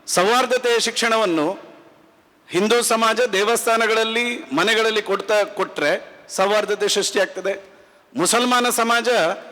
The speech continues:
ಮದರಸಗಳಲ್ಲಿ ಕೋಮು ಸೌಹಾರ್ದತೆಯನ್ನು, ಮನೆಗಳಲ್ಲಿ ಕೋಮು ಸೌಹಾರ್ದತೆಯ ಬಗ್ಗೆ ಜಾಗೃತಿಯನ್ನು ಮೂಡಿಸಿದ್ರೆ ಆ ಮಗು ಕೋಮು ಸೌಹಾರ್ದತೆಯನ್ನು ಹೊಂದಿರತಕ್ಕಂಥ ವ್ಯಕ್ತಿಯಾಗಿ ಸಮಾಜದಲ್ಲಿ ನಿರ್ಮಾಣ ಆಗ್ತದೆ.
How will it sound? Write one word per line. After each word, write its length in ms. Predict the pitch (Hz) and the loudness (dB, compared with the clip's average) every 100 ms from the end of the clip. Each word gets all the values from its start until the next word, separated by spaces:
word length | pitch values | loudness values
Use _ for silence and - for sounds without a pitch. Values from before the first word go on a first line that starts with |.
| - - | -20 -6
ಮದರಸಗಳಲ್ಲಿ 1200 | 156 180 247 254 247 240 247 247 254 240 214 - | -2 2 2 2 2 2 0 0 0 -2 -8 -8
ಕೋಮು 320 | - 233 240 | -2 2 2
ಸೌಹಾರ್ದತೆಯನ್ನು, 960 | 226 226 233 226 226 226 226 220 247 262 - - - - _ _ _ _ _ _ _ - | 2 2 2 2 -2 0 0 0 -2 -4 -10 -20 -20 -20 _ _ _ _ _ _ _ -4
ಮನೆಗಳಲ್ಲಿ 540 | 147 233 233 240 240 233 | 2 4 4 2 2 0
ಕೋಮು 280 | 214 233 240 | 0 0 2
ಸೌಹಾರ್ದತೆಯ 760 | 226 226 226 220 226 226 226 | 2 2 0 0 0 2 2
ಬಗ್ಗೆ 680 | 208 214 240 214 160 180 - - - - | 0 -2 0 0 0 -4 -12 -20 -20 -14
ಜಾಗೃತಿಯನ್ನು 680 | - 170 208 226 214 220 214 | 0 0 2 -2 0 -2 0
ಮೂಡಿಸಿದ್ರೆ 460 | 208 202 220 226 208 | -2 -2 -2 2 2
ಆ 80 | |
ಮಗು 500 | 185 185 214 175 180 - - - | 2 0 0 0 -2 -8 -20 -10
ಕೋಮು 300 | - 208 233 | -2 0 0
ಸೌಹಾರ್ದತೆಯನ್ನು 1200 | 214 208 208 202 202 190 196 - 165 202 196 196 | 2 2 2 0 -2 -2 -4 -4 -2 -2 0 0
ಹೊಂದಿರತಕ್ಕಂಥ 640 | 180 190 185 175 180 180 208 | -2 0 -2 -2 -4 -2 -2
ವ್ಯಕ್ತಿಯಾಗಿ 560 | 165 156 190 175 170 | -2 -4 -2 0 0
ಸಮಾಜದಲ್ಲಿ 500 | - 165 165 151 190 | -4 -2 -2 -2 -2
ನಿರ್ಮಾಣ 340 | 180 170 170 156 | -4 -2 -2 -2
ಆಗ್ತದೆ. 420 | 135 143 143 | -4 -10 -10